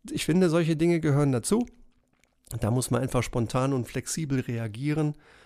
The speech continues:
und demjenigen, der im Homeoffice ist und gleichzeitig Kinder betreut, die Möglichkeit einräumen, halt mal für zwei Minuten sich mit was anderem zu beschäftigen. In dieser Konstellation eins zu eins war das zugegebenermaßen sehr einfach,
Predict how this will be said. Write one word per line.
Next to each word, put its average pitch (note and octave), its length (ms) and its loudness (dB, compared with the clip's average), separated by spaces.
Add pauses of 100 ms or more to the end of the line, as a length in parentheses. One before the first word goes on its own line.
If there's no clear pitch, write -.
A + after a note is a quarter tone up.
(120)
und C3+ 220 0
demjenigen, C3+ 560 0
der A#2+ 120 0
im A#2+ 140 -4
Homeoffice D3 720 -2
ist - 380 -6
und - 180 -2
gleichzeitig C3 640 -2
Kinder B2+ 320 -2
betreut, B2 520 -4 (580)
die B2+ 80 -2
Möglichkeit B2 560 0
einräumen, A#2+ 580 0
halt A#2+ 180 -6
mal B2 100 -2
für A#2+ 140 -8
zwei A#2 240 -4
Minuten B2 480 -2 (200)
sich B2 280 -8
mit A#2+ 140 -6
was B2 140 -4
anderem A2+ 320 0
zu - 140 -10
beschäftigen. - 480 -14
In C3+ 140 -4
dieser D#3 240 -2
Konstellation B2+ 720 0
eins B2+ 320 -6
zu - 100 -8
eins B2+ 300 -4
war B2+ 80 -4
das A#2 220 -6
zugegebenermaßen A#2+ 920 -2
sehr A#2 220 -2
einfach, D3+ 420 -2